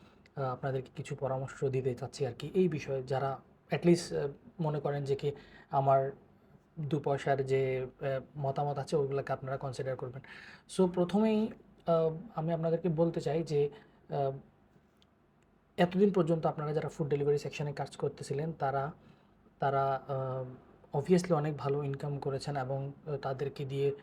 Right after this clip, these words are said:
যে যে কোম্পানিগুলো, যেসব কোম্পানিগুলো থার্ড পার্টি লজিস্টিক্স কোম্পানিগুলো আছে ওই কোম্পানিগুলো ভালো একটা, আহ, প্রফিট, you know,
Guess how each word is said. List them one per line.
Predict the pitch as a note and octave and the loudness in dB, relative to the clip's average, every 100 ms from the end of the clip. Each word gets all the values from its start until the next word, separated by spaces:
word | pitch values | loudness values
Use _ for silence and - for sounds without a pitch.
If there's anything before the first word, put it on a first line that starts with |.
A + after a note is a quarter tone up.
| - - - | -16 -12 2
যে | C#3 | 4
যে | C#3+ | 4
কোম্পানিগুলো, | C#3+ C3+ C#3+ C#3+ C3+ C3 | 0 -2 -2 -2 -2 -2
যেসব | C3 C3 | -2 -4
কোম্পানিগুলো | C3+ C#3 C3 C#3 C3+ C#3 | -4 -6 -6 -6 -4 -4
থার্ড | - C3 - | -4 -6 -4
পার্টি | C3+ C3+ C#3+ | -6 -4 -4
লজিস্টিক্স | C#3 B2+ C3+ - C3+ - | -4 -2 -4 -6 -6 -4
কোম্পানিগুলো | C3 B2 C#3+ C#3 C#3 | -6 -2 -4 -2 -2
আছে | C3 - | -4 0
ওই | C#3 | 0
কোম্পানিগুলো | G#2 C3+ C3+ D3 C#3 C#3 | 0 -2 -2 -2 0 0
ভালো | C3 D3 D3 | 0 0 -2
একটা, | C#3+ C#3 C#3 - - - - | -2 -6 -6 -12 -20 -20 -6
আহ, | C#3+ C3 B2+ B2 - - _ _ _ _ _ _ _ _ _ - - | 0 0 0 -6 -16 -18 _ _ _ _ _ _ _ _ _ -20 0
প্রফিট, | D#3+ - D3+ - - - | 0 2 -2 -4 -14 -6
you | C#3+ | -4
know, | D3+ | -4